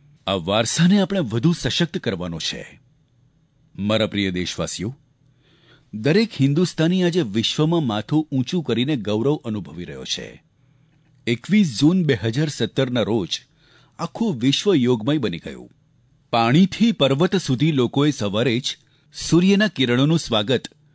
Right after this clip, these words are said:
યોગના માધ્યમથી કર્યું. કયો હિન્દુસ્તાની હશે જેને આ વાતનું ગૌરવ નહીં હોય? એવું નથી કે પહેલા યોગ નહોતા થતા, પરંતુ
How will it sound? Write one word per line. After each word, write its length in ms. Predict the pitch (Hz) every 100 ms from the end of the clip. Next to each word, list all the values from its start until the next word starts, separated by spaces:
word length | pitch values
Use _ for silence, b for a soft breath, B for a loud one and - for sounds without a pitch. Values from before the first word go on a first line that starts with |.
| _ -
યોગના 560 | 92 143 170 175 196
માધ્યમથી 480 | 147 113 113 131 120
કર્યું. 400 | - 139 117 - _ _ _ _ _ _ _ _ -
કયો 280 | 220 240 151
હિન્દુસ્તાની 540 | 170 170 175 - 156 135
હશે 540 | 101 - 120 76 - B B B B
જેને 240 | 123 175
આ 60 | 196
વાતનું 380 | 117 117 165 139
ગૌરવ 360 | 110 120 143
નહીં 180 | 101 135
હોય? 380 | 95 62 55 - _ _ _ _ _ _ _
એવું 240 | - 82 120
નથી 240 | 147 220
કે 120 | 233
પહેલા 280 | 175 147 175
યોગ 300 | 131 123 135
નહોતા 320 | 95 95 127
થતા, 460 | - 82 - 104 - _ _ _ _ _ _ -
પરંતુ 440 | 123 120 127